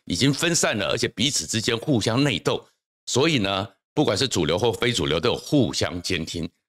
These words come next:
所以那个时候国民党在最后那个国民大会在阳明山的时候，连林洋港都怕被监听，都不敢跟人家讲话。你就看到那几个国民党当时的大佬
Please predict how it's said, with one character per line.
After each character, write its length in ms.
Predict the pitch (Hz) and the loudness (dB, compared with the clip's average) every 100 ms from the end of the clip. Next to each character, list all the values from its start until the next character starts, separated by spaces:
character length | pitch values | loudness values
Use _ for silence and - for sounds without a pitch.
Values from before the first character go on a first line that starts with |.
| - | -2
所 100 | 156 | 0
以 40 | |
那 180 | 156 175 | 2 2
个 100 | 156 | 2
时 100 | 139 | 2
候 120 | 143 | 0
国 180 | 117 107 | 2 2
民 160 | 131 117 | 4 2
党 140 | 90 | 0
在 100 | 120 | 0
最 140 | 127 | 0
后 200 | 120 120 107 | 2 0 0
那 120 | 127 | 0
个 120 | 123 | 2
国 120 | 117 | 2
民 120 | 117 131 | 2 2
大 120 | 131 | 2
会 120 | 120 | 0
在 100 | 120 | 0
阳 180 | 95 98 | 0 0
明 120 | 104 | 0
山 160 | 120 104 | 0 0
的 60 | |
时 140 | 87 85 | -2 -2
候， 240 | 98 - _ _ | -2 -2 _ _
连 340 | - 117 151 - | -2 0 2 2
林 180 | 151 165 | 4 4
洋 220 | 147 185 | 4 0
港 220 | - 82 - _ _ - | -4 -6 -10 _ _ -2
都 160 | 156 | 0
怕 180 | 143 123 | 2 0
被 120 | 110 | 2
监 220 | 107 104 | 0 0
听， 220 | 101 107 101 | 0 0 2
都 140 | 156 | 2
不 80 | 147 | 2
敢 140 | 90 | 0
跟 100 | - | 0
人 80 | 120 | 0
家 80 | 110 | 0
讲 200 | 113 - | -2 -4
话。 200 | 101 90 - - - - | -2 -2 -4 -16 -12 -2
你 160 | 110 | 0
就 140 | 104 151 | 2 2
看 160 | 143 | 0
到 100 | 127 135 | -2 -2
那 100 | 135 | -2
几 180 | - 143 | -4 -2
个 120 | 92 | -2
国 180 | 90 98 | 0 0
民 140 | 110 | 0
党 180 | 90 64 | -4 -4
当 160 | 104 110 | -4 -2
时 160 | - | -2
的 80 | 82 | -2
大 220 | 113 95 | -2 -2
佬 180 | 73 60 | -4 -6